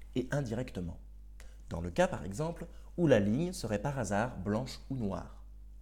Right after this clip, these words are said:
car les choses ne peuvent pas modifier spontanément leur nature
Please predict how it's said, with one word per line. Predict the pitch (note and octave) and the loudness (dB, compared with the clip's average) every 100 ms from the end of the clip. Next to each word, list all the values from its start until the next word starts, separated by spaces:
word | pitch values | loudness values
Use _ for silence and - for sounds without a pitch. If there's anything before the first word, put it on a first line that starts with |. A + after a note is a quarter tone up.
| - - - - | -16 -16 -16 -4
car | G2 F#2+ F#2+ G2 | 2 4 4 2
les | F#2+ | 0
choses | F#2+ - E3 C#3+ | 0 0 2 2
ne | G2 | 0
peuvent | F2+ F#2 - | 0 -4 2
pas | G3 | 4
modifier | G3 D3+ C3 B2+ | 4 2 0 0
spontanément | A#2 - G3 G3 D3 A#2+ G#2+ | 0 0 -2 0 2 2 2
leur | G2+ G2+ | 2 0
nature | F#2+ - A#2+ C#3 C#3 | -4 -4 -2 -2 -6